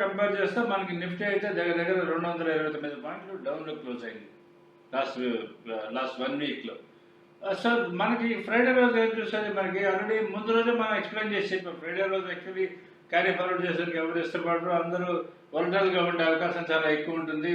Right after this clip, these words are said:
పైకి కిందకి తిరిగే అవకాశం చాలా ఎక్కువ ఉంటుందని నేను ముందు రోజే మీకు ఎక్స్‌ప్లెయిన్ చేసి చెప్పాను. And స్పెసిఫిక్‌గా మీకు చెప్పాను, ఐసిఐసిఐ బ్యాంక్ని వాచ్ చేయండి, లేదా రిలయన్స్ వాచ్ చేయండి అని చెప్పని. ఐసిఐసిఐ బ్యాంక్ was star actually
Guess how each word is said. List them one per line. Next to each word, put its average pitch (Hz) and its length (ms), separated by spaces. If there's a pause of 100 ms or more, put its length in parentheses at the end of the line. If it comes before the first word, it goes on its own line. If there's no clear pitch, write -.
(140)
పైకి 160 340
కిందకి 156 300
తిరిగే 156 300
అవకాశం 151 400
చాలా 143 220
ఎక్కువ 147 220
ఉంటుందని 156 360
నేను 156 220
ముందు 175 200
రోజే 185 220 (140)
మీకు 156 160
ఎక్స్‌ప్లెయిన్ 170 340
చేసి 151 180
చెప్పాను. 160 340 (480)
And 175 100 (100)
స్పెసిఫిక్‌గా 226 600 (100)
మీకు 190 200
చెప్పాను, 202 320 (160)
ఐసిఐసిఐ 190 440
బ్యాంక్ని 175 340
వాచ్ 170 180
చేయండి, 165 340 (440)
లేదా 156 240 (280)
రిలయన్స్ 180 480
వాచ్ 160 220
చేయండి 151 220
అని 147 120
చెప్పని. 147 320 (140)
ఐసిఐసిఐ 170 480
బ్యాంక్ 185 300
was - 180
star 180 200 (160)
actually 156 360